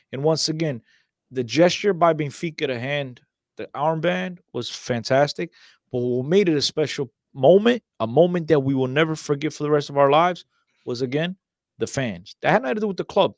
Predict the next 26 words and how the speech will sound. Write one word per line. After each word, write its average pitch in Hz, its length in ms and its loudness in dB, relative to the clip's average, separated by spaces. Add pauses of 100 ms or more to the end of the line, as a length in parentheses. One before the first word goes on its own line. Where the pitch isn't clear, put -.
This 196 180 -4
was 240 80 -6
the 185 80 -2
fans 175 360 -2
that 135 120 -2
made 131 160 0
that 120 120 4
a 113 40 0
special - 340 -4
moment. 110 200 -4 (300)
And 127 80 -4
with 156 200 4
that, 196 240 4
my 165 160 2
message 190 400 0
to 156 60 4
the 139 80 2
fans 135 400 -4
is 107 80 -4
very 127 300 4
simple, 117 360 -4
Dave, 107 340 -2
and 113 100 -6
this 110 180 -8
is 107 140 -6
it. 98 180 -4